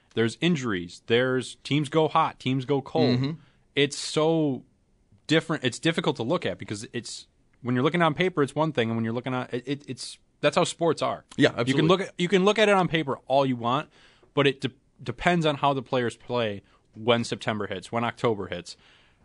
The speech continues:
Speaker 1: I mean, but, like, looking at, like, guys like Alex Tuch right now, Tuch is tearing it up at the World Championships with Team U S A. He's
Speaker 2: Game
Speaker 1: a
Speaker 2: one, two goals.
Speaker 1: Game
Speaker 2: Boom,
Speaker 1: one,
Speaker 2: right
Speaker 1: two
Speaker 2: away.
Speaker 1: goals and a fight.
Speaker 2: Had a fi-, had a fight in the prelim game.
Speaker 1: Well, prelim, yeah, you're right. But still,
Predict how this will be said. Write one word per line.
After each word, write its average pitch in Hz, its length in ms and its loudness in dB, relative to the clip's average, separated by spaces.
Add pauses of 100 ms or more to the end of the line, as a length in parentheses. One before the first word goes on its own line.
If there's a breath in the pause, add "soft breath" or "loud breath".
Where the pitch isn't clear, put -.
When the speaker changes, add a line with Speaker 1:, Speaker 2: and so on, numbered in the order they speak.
(120)
Speaker 1:
I 147 80 4
mean, 156 120 4
but, 165 160 2
like, 160 140 2
looking 190 300 2
at, - 180 0
like, - 160 -4
guys 151 220 2
like 139 120 -2
Alex 135 300 -2
Tuch 139 220 -2
right 110 120 -4
now, 98 220 -8
Tuch 165 300 2
is 139 260 -2 (320)
tearing 208 340 4
it 165 80 2
up 135 220 0 (180)
at 120 120 0
the 131 60 -4
World 123 220 0
Championships 123 560 -2
with 107 80 -14
Team 117 180 -4
U 107 140 -6
S 98 140 -8
A. 85 180 -10 (300 soft breath)
He's 139 160 4
Speaker 2:
Game 151 80 2
Speaker 1:
a - 20 2
Speaker 2:
one, 127 160 0
two 131 200 -2
goals. 110 420 0
Speaker 1:
Game 196 160 6
Speaker 2:
Boom, 208 40 6
Speaker 1:
one, 202 180 4
Speaker 2:
right 135 200 6
Speaker 1:
two 127 120 6
Speaker 2:
away. 220 40 4
Speaker 1:
goals 196 320 6
and 165 160 0
a - 20 2
fight. - 420 0 (580)
Speaker 2:
Had 160 160 4
a 143 40 4
fi-, - 240 2
had 160 120 4
a 135 40 0
fight 165 240 4
in 165 60 -6
the 131 80 0
prelim 131 440 0
game. 92 300 -4
Speaker 1:
Well, 170 180 2
prelim, 135 380 -2
yeah, 127 160 2
you're 104 140 -6
right. 98 240 -6
But - 200 2
still, 226 400 2